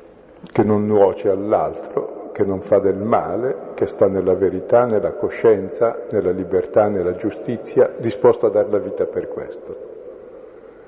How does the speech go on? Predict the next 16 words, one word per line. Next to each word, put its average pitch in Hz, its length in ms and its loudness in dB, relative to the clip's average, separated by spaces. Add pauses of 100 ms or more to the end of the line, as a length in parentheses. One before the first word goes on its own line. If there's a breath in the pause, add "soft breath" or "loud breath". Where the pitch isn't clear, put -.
(800 loud breath)
E 131 40 -2
c'è - 120 4
l'altra 135 320 6
regalità 131 640 0
che 165 140 0
vuole 123 240 2
il 117 100 -2
dominio 117 540 0
e - 20 4
il 104 80 -8
potere 107 480 0
su 104 220 -6
tutto - 340 -10
e 101 40 -2
su - 200 -10
tutti. - 480 -12